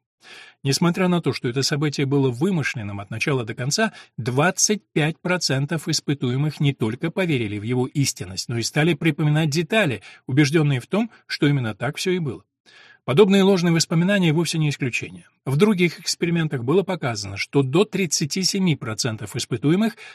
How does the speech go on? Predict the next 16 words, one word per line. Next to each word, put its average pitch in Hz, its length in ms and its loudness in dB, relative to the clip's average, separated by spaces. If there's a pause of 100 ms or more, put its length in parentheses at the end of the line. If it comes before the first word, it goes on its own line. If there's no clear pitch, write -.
трактуют 165 440 0
ложные 120 480 2
воспоминания, 202 720 0 (200)
индуцированные 165 960 4
исследователями, 147 840 0
как 175 240 -4
реальные, 110 640 -2 (180)
и 147 120 4
добавляют 147 440 4
к - 80 -8
ним 202 160 2
собственные 156 580 -2
придуманные 107 520 -6
детали. 104 480 -12 (640)
Более 185 320 6
того, 90 320 -6